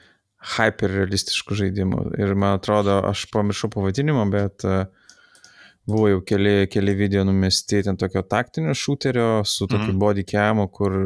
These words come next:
Speaker 1: iš esmės,
Speaker 2: A, jo, su
Speaker 1: na,
Speaker 2: mat-, mat-,
Speaker 1: tai
Speaker 2: mhm.
Speaker 1: yra jau super realistinis, tai yra ant super aukšto frame rate'o, jisai mažai skiriasi nuo ten, nežinau, farų laidos per,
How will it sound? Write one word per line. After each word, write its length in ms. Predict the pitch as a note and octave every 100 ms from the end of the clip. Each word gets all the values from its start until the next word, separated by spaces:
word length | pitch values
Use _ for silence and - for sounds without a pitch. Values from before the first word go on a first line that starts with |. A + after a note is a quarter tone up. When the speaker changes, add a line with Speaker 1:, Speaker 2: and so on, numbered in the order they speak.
| G2+ -
Speaker 1:
iš 160 | - G2+
esmės, 460 | - G2+ G2 G2+
Speaker 2:
A, 60 | C3+
jo, 80 | G#2+
su 100 | F#2+
Speaker 1:
na, 60 |
Speaker 2:
mat-, 220 | F#2+ G2 -
mat-, 380 | A2 G#2 A2+ A2
Speaker 1:
tai 120 | A2+
Speaker 2:
mhm. 80 | A#2
Speaker 1:
yra 140 | A#2+ B2
jau 140 | A#2+ A#2
super 360 | - C#3 B2+ A2+
realistinis, 640 | G#2+ G#2+ A2 - A2+ G2
tai 100 | -
yra 120 | G2+ G2+ G2+ - G#2
ant 200 | G2+ - - -
super 360 | - G#2+ A2
aukšto 400 | G#2+ G#2+ - G#2+ G2
frame 300 | G#2 G2+ G2+
rate'o, 400 | G#2 G#2+ G2 F#2+
jisai 560 | F#2+ - G2 G2 G2
mažai 320 | G2 F#2+ G2 G2
skiriasi 560 | - - G2 F#2+ -
nuo 320 | G2 G2 G2
ten, 320 | F#2+ F#2+ F#2+ - - -
nežinau, 400 | - G2+ - - _ - - - -
farų 480 | _ - G#2+ G#2 G#2
laidos 380 | G2+ G2 G2+ F#2+
per, 160 | - F#2+